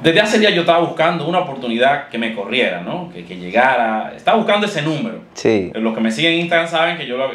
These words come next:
Speaker 1: lo había publicado, ¿no? De que estoy buscando esto, quiero lograr esto, quiero lograr cien en un día.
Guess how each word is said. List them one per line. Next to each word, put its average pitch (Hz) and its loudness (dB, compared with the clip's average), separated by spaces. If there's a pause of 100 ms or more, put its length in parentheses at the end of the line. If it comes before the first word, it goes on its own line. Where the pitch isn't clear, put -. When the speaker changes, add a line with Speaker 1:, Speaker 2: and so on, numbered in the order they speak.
Speaker 1:
lo 120 -2
había 156 2
publicado, 143 0
¿no? 170 -6
De 110 -12
que - -16
estoy 127 -8
buscando 143 -2
esto, 123 -4 (260)
quiero 120 0
lograr 135 2
esto, 113 -2
quiero 113 -10
lograr 127 -2
cien 147 -8
en 139 -6
un 139 -6
día. 117 -2